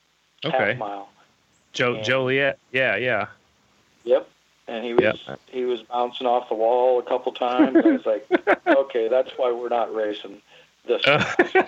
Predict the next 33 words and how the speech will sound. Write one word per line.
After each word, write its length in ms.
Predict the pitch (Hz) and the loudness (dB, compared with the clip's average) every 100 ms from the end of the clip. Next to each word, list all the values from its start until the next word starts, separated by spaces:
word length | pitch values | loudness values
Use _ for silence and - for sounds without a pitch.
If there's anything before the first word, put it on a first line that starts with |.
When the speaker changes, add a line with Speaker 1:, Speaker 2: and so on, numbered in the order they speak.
| - | 0
Speaker 2:
you 60 | 381 | 0
know. 160 | 285 - - - _ - | 0 0 -2 -2 _ -6
Speaker 1:
<laughs> 80 | - - - - - _ _ - 605 - - _ | -6 -6 -14 -14 -20 _ _ -16 -6 -4 -4 _
Speaker 2:
But, 240 | - 127 - - 123 | 2 2 2 -2 2
uh, 40 | |
Speaker 1:
I 100 | 117 | 4
gotcha. 520 | 123 120 123 - 135 - _ - | 6 4 4 2 0 -2 _ -6
Speaker 2:
we 120 | 147 | -4
were, 240 | 139 131 120 _ _ _ - | -2 -6 -8 _ _ _ -8
you 100 | 139 | 0
know, 140 | 131 | 2
we 180 | 127 156 | 4 4
did 220 | 175 160 | 4 4
the 120 | 135 | 4
A 200 | 139 143 | 4 4
M 100 | 139 | 4
A 120 | 139 131 | 2 2
Supermoto 680 | - 147 135 131 147 151 | 0 -2 0 2 4 4
National 420 | 123 113 110 - | 2 2 0 -4
Series 560 | - - 110 107 107 110 - _ _ _ _ _ _ - | -8 -4 -2 -2 -4 -8 -16 _ _ _ _ _ _ -2
Speaker 1:
Mm-hmm. 200 | 110 113 | 2 4
Speaker 2:
and 280 | 135 170 156 _ - - | 2 2 -4 _ -18 -2
had 320 | 123 110 - | -2 -2 -4
pretty 200 | 120 120 | -2 -2
good 280 | 123 120 - | 0 0 0
success 540 | - 123 - 131 120 - | -8 -8 0 2 2 -2
with 160 | 117 | -4
that. 600 | - 117 123 117 - - - - | 0 2 4 2 -2 -12 -16 -10
Uh, 320 | 110 104 104 | -8 -8 -12
in 1120 | - _ _ _ _ _ _ _ _ _ - | -18 _ _ _ _ _ _ _ _ _ -2
fact, 180 | 127 110 | 0 2
Jake 220 | 135 123 - | 2 2 2
Johnson 500 | 117 117 - 123 | 0 0 -4 -10